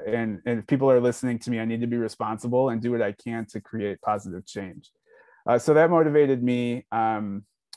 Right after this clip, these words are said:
to write a letter to Jeff, <laughs> um, to Jeff Bezos. This happened about six months later. Uh, more and more people were paying attention to what we were doing. Um, I think the Raven became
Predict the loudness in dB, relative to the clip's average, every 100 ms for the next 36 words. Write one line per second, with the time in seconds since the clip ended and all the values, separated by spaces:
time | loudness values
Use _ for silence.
0 | _ _ _ _ 0 2 2 -2 -2 0
1 | 0 -2 -4 -4 -6 -10 _ _ _ -10
2 | -2 0 0 -6 -16 -16 -16 -20 _ _
3 | _ _ 0 2 4 0 -2 -2 -2 -2
4 | -6 -6 -8 -6 -6 -2 -2 -2 -2 -4
5 | -6 -8 -10 -6 -4 -2 -2 -4 -2 -2
6 | 0 0 2 2 0 -2 -2 -2 -2 -6
7 | -8 -8 -10 -4 -2 -2 -2 -4 0 2
8 | 2 0 -6 _ _ _ -8 -4 -4 -4
9 | -4 -2 -2 -2 0 0 0 -2 -4 -4
10 | -6 -4 -6 -8